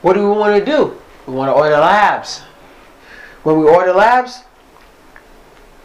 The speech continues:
another thing before actually we order labs, Charcot's Triad is this three.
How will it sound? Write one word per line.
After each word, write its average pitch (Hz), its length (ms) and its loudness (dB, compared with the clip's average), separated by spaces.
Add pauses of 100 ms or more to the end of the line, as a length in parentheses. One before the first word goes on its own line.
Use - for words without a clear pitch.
(520)
another 185 320 2
thing 196 440 -2 (160)
before 180 340 0
actually 185 240 -4
we 185 80 -2
order 175 260 0
labs, 208 460 0 (580)
Charcot's 240 420 0
Triad 226 400 2
is 202 120 -12
this 247 220 -6
three. 269 420 -4